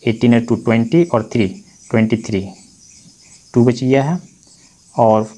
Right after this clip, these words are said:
सिक्स फ़ोर जा ट्वेंटी फ़ोर और टू ट्वेंटी सिक्स हो गया। अब एक cross लगाएंगे, यहाँ पे नाइन फ़ाइव जा फ़ोर्टी फ़ाइव, फ़ोर बच गया है और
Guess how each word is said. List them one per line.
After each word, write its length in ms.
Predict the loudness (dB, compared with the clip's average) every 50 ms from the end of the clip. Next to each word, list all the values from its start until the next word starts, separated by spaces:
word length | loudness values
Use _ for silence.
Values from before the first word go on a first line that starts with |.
| -20 -20
सिक्स 300 | -12 -10 -10 -10 -10 -6
फ़ोर 220 | -4 -2 0 0
जा 80 | 0 -2
ट्वेंटी 320 | 0 0 0 0 0 -2
फ़ोर 280 | -4 -2 0 0 2 2
और 160 | 0 0 -2 -4
टू 60 | -4
ट्वेंटी 300 | -2 -2 -2 -2 -2 -4
सिक्स 340 | -6 -6 -8 -8 -8 -2 0
हो 80 | 0 2
गया। 240 | 2 0 -2 -2 -4 -8 -14 -20 -20 -20 _ -20 -20 -20 -20 _ -20 _ -20 -20 -20 -20 -10 -4 0
अब 60 | 0
एक 180 | 0 0 0 0
cross 260 | -2 -2 0 0 0
लगाएंगे, 380 | 0 0 0 0 -2 -2 -4
यहाँ 240 | -4 -4 -4 -4 -6
पे 200 | -4 -4 -2 -2
नाइन 220 | 0 0 0 -2 -2
फ़ाइव 200 | -2 -4 -4 -4
जा 100 | -6 -6
फ़ोर्टी 280 | -6 -8 -8 -8 -8 -8
फ़ाइव, 380 | -4 -2 0 0 0 -2 -4 -10 -18 _ -20 _ _ -2
फ़ोर 140 | 0 0 0
बच 180 | 0 -2 -2
गया 200 | 0 0 0 2
है 160 | 0 -2 -4 -6 -8 -14 -20 _ _ _ _ -20 -20 _ _ _ _ -20 -20 _ _ -12 -4 -2
और 260 | 0 2 2 0 0